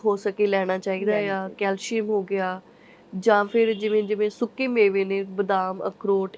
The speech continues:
Speaker 1: ਇਹ ਸਾਨੂੰ ਵੈਸੇ ਪੀਸ ਕੇ ਖਾ ਲੈਣੇ ਜ਼ਰੂਰੀ ਨੇ।
Speaker 2: ਜ਼ਰੂਰੀ, ਬਿਲਕੁਲ।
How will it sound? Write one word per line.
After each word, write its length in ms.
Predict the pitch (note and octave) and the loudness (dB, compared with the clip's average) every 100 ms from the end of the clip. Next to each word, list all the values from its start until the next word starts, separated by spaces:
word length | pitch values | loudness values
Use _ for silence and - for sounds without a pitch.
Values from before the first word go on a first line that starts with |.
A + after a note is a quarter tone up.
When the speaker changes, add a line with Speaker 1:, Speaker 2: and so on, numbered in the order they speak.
| - | -2
Speaker 1:
ਇਹ 100 | B3 | 0
ਸਾਨੂੰ 280 | C4+ C4+ B3+ | 0 -2 0
ਵੈਸੇ 260 | A3+ C4 | 0 -2
ਪੀਸ 300 | C#4 A#3+ G#3+ | -4 -4 -4
ਕੇ 140 | - A3+ | -2 -2
ਖਾ 240 | - G#3+ | -2 -2
ਲੈਣੇ 280 | G3+ G3 G#3 | 0 0 0
ਜ਼ਰੂਰੀ 440 | G3 A#3 B3+ A3 | 0 2 2 2
ਨੇ। 180 | F3 - - - E3 | -2 -10 -16 -18 -14
Speaker 2:
ਜ਼ਰੂਰੀ, 340 | G3 E3+ D#3 | -10 -10 -10
ਬਿਲਕੁਲ। 420 | D3+ F3+ G#3 G#3+ | -10 -10 -8 -8